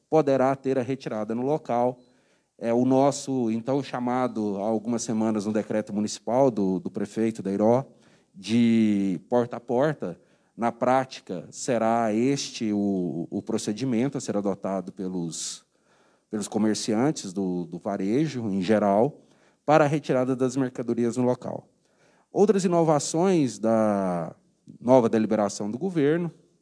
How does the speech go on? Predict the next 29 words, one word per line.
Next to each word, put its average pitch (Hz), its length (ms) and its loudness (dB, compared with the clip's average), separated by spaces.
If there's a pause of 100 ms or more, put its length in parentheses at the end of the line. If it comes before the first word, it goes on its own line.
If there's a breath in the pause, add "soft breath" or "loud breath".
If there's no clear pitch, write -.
(640)
do - 80 -10
Estado 117 240 2
de 98 100 -4
Minas 107 160 0
Gerais 120 360 0
veio 147 240 2
a - 20 4
esclarecer 151 800 -2
pontos 151 420 -4
omissos 156 720 -2 (680 soft breath)
em 127 100 0
que 143 160 0
foram 165 320 2
interpretados 147 880 -2
corretamente 139 840 -2
pelo 120 180 0
município 107 500 -2
de 107 80 -6
Patrocínio, 139 760 0 (500 soft breath)
em 120 140 2
razão 127 560 4
da 113 200 4 (380)
necessidade 117 800 0
do 107 120 0
delivery, 135 640 4 (120)
posteriormente 113 840 2
às 92 240 -2
vinte 104 280 -4
horas, 127 480 4